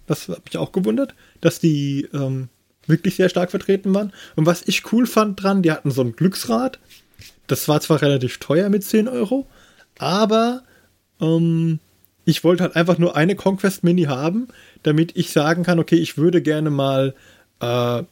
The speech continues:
gucken, wie ist das mit dem Maßstab, wie ist das mit der Qualität? Man hat, hat ja sehr viel Gutes über Conquest gehört. Das Einzige, wo man so ein bisschen schlucken muss, ist der Preis. Und ich will halt nicht so eine große Box kaufen. Und dann dachte ich mir, drehst du mal am Glücksrad, vielleicht kriegst du eine Mini und, äh,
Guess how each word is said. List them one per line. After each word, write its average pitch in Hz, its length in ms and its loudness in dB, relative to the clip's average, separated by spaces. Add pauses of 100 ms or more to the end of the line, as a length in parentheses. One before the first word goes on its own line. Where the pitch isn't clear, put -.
(500)
gucken, 160 480 0 (520)
wie 165 320 0
ist - 120 0
das 156 100 -2
mit 135 100 0
dem 131 100 0
Maßstab, 117 840 -2
wie 147 60 2
ist 139 120 -2
das 156 140 0
mit 147 140 0
der 139 80 2
Qualität? 131 760 -2
Man 135 140 2
hat, 143 200 -4
hat 135 180 0
ja 120 80 2
sehr 147 180 4
viel 151 120 0
Gutes 156 260 -2
über 151 120 2
Conquest 156 420 0
gehört. 139 300 0 (240)
Das 139 100 -2
Einzige, 135 420 2
wo 131 160 0
man 135 120 2
so 135 80 2
ein 113 40 0
bisschen 123 180 -4
schlucken 156 280 0
muss, 143 140 2
ist - 100 -12
der 131 80 2
Preis. - 460 -2 (380)
Und 147 100 0
ich - 80 -2
will 151 80 4
halt 160 120 2
nicht 156 120 -2
so 151 80 -2
eine 135 100 0
große 127 260 2
Box - 260 -6
kaufen. 151 360 -10 (540)
Und 139 120 -2
dann 127 100 2
dachte 143 220 0
ich 156 60 4
mir, 175 120 4
drehst 156 280 2
du 170 40 2
mal 143 140 2
am 127 100 0
Glücksrad, 208 460 0
vielleicht 135 220 -2
kriegst - 240 -10
du 143 60 0
eine 131 100 0
Mini 175 340 0 (800)
und, 185 340 2
äh, 180 420 2